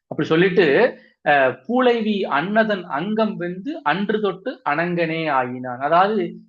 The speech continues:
வி அப்படின்னா மலர், பூளைப்பூ அப்படின்னு ஒரு பூ இருக்கும், அது ரொம்ப மிருதுவாக இருக்குமா. அது மாதிரி மன்மதனுடைய உடம்பு வந்து ரொம்ப மிருதுவான உடம்பு.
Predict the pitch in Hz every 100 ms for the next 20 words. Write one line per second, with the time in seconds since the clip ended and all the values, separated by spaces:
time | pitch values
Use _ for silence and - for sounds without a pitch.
0 | _ 170 170 247 240 190 160 156 202 214
1 | 156 156 160 - _ - 226 233 220 220
2 | 214 175 175 202 156 - 214 160 - 151
3 | 156 143 160 185 143 156 202 196 190 190
4 | 165 131 131 123 - _ _ - 139 175
5 | 185 202 233 165 165 220 214 190 175 156
6 | 143 156 190 175 151 156 185 156 160 151
7 | 139 151 170 170 175 151 131 127 120 208